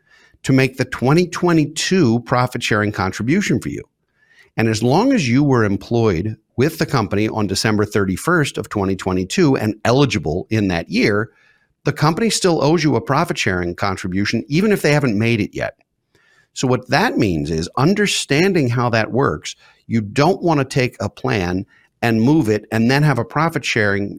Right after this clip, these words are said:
uh, contribution made to a closed plan or to, or to have to reopen it. So figure out whether the employer owes you money. And if,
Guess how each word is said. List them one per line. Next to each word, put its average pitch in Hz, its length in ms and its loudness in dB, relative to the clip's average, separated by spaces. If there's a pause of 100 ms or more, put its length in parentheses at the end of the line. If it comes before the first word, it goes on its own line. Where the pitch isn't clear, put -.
uh, 113 200 -6
contribution 113 640 0
made 107 240 0
to 107 140 0
a 98 40 -4
closed 120 480 0
plan 110 320 0
or 104 160 -2
to, - 300 -4
or 110 140 0
to 120 120 -2
have 127 140 0
to 117 100 -2
reopen 113 440 0
it. - 100 -18 (600)
So 120 380 0 (140)
figure 190 480 0
out 147 220 0
whether 131 220 2
the 117 140 2
employer 113 580 2
owes 110 280 2
you 98 80 2
money. 95 420 0 (760)
And 135 120 2
if, 147 200 -2